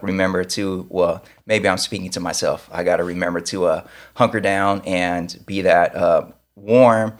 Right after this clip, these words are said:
welcoming, positive person that they deserve on their first day back to winter break. 'Cause who knows what they experienced during their,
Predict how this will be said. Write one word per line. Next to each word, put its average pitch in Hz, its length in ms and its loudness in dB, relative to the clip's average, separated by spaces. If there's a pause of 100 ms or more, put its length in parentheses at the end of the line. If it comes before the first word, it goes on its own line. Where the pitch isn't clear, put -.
(280)
welcoming, 107 800 2
positive 104 800 0 (360)
person 98 500 -4
that 95 320 0
they 95 160 0
deserve 92 420 2
on 92 120 4
their 98 120 0
first 95 280 0
day 90 120 -2
back 85 340 -4
to 90 260 -4
winter 90 260 -2
break. 87 220 -4
'Cause 92 160 -8
who 214 100 0
knows 214 180 2
what 151 160 4
they 131 120 0
experienced 98 500 -4
during 92 180 -6
their, 95 300 -2